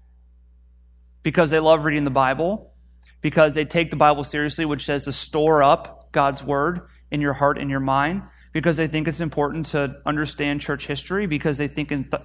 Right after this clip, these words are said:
theology is vital, which literally means the study of God, because they think learning and reading perspectives on faith and God from other people is a valuable thing. Because of those things, they should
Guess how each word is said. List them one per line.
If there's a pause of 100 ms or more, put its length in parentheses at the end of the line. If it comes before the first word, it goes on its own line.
(140)
theology
is
vital,
which
literally
means
the
study
of
God, (2000)
because
they
think
learning
and
reading
perspectives
on
faith
and
God
from
other
people
is (260)
a
valuable
thing. (680)
Because
of
those
things,
they
should